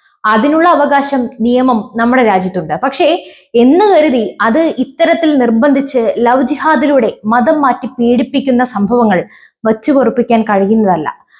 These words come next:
അതിനെതിരെ സമൂഹം ഉണരണം. ഒരു പെൺകുട്ടി ഇഷ്ടപ്പെട്ട പുരുഷനോടൊപ്പം മതം മാറി കല്യാണം കഴിച്ച് സുഖമായി സന്തോഷമായി കഴിയുന്നത് നല്ല കാര്യമാണ്. മക്കൾ അങ്ങനെ ജീവിക്കുന്നത് കാണുന്നതാ മാതാപിതാക്കൾക്കും സന്തോഷം. പക്ഷേ അതല്ലാതെ മതം മാറ്റി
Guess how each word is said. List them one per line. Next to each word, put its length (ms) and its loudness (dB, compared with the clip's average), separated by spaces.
അതിനെതിരെ 480 4
സമൂഹം 360 0
ഉണരണം. 400 0
ഒരു 180 2
പെൺകുട്ടി 460 2
ഇഷ്ടപ്പെട്ട 380 -6
പുരുഷനോടൊപ്പം 680 -2
മതം 300 0
മാറി 260 0
കല്യാണം 400 0
കഴിച്ച് 280 -2
സുഖമായി 480 2
സന്തോഷമായി 560 2
കഴിയുന്നത് 440 0
നല്ല 200 0
കാര്യമാണ്. 400 0
മക്കൾ 320 -2
അങ്ങനെ 280 2
ജീവിക്കുന്നത് 560 0
കാണുന്നതാ 460 0
മാതാപിതാക്കൾക്കും 800 0
സന്തോഷം. 320 -6
പക്ഷേ 220 -2
അതല്ലാതെ 480 2
മതം 320 0
മാറ്റി 240 -2